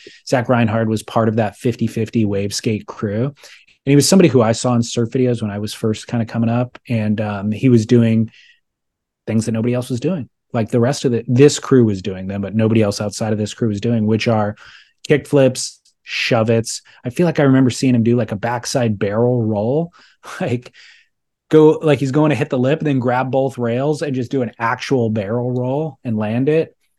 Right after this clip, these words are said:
Really, really inventive style of surfing. And so Zach is an Oceanside mainstay local for the entirety of his life, and, uh, was battling cancer for the last three years and then just passed away, I feel like in August, maybe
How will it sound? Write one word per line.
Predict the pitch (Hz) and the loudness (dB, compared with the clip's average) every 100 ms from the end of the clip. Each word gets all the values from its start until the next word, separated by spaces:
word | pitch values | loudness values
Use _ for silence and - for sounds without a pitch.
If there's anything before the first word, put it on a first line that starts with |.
| _ | _
Really, | 127 147 151 135 | 2 6 6 6
really | 120 120 113 110 | 4 2 2 0
inventive | 104 110 110 117 | -2 -4 -6 -8
style | - 120 110 | -6 -4 -2
of | 110 | -2
surfing. | - 113 107 113 | -2 -4 -2 -2
And | 110 | -2
so | - 120 | 0 2
Zach | 107 123 135 - | 2 2 2 2
is | 123 | 2
an | 120 117 117 | 2 0 2
Oceanside | 139 143 151 131 120 - 131 117 117 113 - _ _ _ _ - | 2 4 2 2 0 -2 -2 0 0 -2 -6 _ _ _ _ -6
mainstay | 113 120 123 120 - 135 120 117 | 0 2 2 0 -2 -2 -2 -2
local | 110 110 110 107 113 107 104 - | -4 -4 -4 -4 -4 -4 -6 -12
for | - _ 123 110 | -20 _ -2 0
the | 107 113 | 0 0
entirety | 107 - 113 113 | -2 -2 -2 0
of | 107 | -2
his | 104 | -4
life, | 107 107 107 | -2 -2 -4
and, | 113 104 - _ _ _ | -4 -6 -8 _ _ _
uh, | 120 110 | -4 0
was | 113 107 | 0 2
battling | 117 131 131 | 2 2 2
cancer | 117 120 117 120 113 | 2 0 -2 0 -2
for | 104 113 | -4 -4
the | |
last | 107 104 - - | -2 -4 -6 -4
three | 113 117 | 0 2
years | 101 104 104 101 | 2 0 -2 -4
and | 113 | -4
then | 107 104 | -2 -2
just | 101 - | -4 -8
passed | 107 104 - | -6 -6 -6
away, | 104 101 101 101 101 | -6 -6 -6 -8 -10
I | 113 | -12
feel | - 113 | -6 -6
like | 107 101 | -4 -4
in | 104 - | -6 -6
August, | 101 104 123 123 - | -6 -4 -4 -6 -8
maybe | 135 135 143 147 | -6 -4 -4 -6